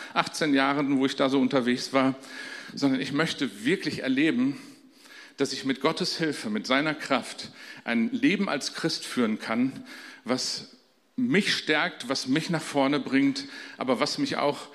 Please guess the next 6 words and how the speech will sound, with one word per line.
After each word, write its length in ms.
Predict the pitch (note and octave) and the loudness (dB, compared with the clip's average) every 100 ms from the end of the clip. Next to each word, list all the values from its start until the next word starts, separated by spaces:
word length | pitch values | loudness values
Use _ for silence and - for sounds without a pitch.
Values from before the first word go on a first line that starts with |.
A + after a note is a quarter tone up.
| - - - | -16 -18 -10
ähm, 380 | A#2+ B2 A#2+ B2 - - | -2 2 2 0 -4 -6
auf 240 | B2 - | -6 0
einen 400 | C#3 C3+ A2 G2+ | 2 2 2 4
Weg 480 | E3 F3+ B2 - C#3+ | 4 6 6 6 4
auch 140 | B2+ | -2
führt, 580 | - - D3+ B2 B2+ - | -4 2 4 4 2 -8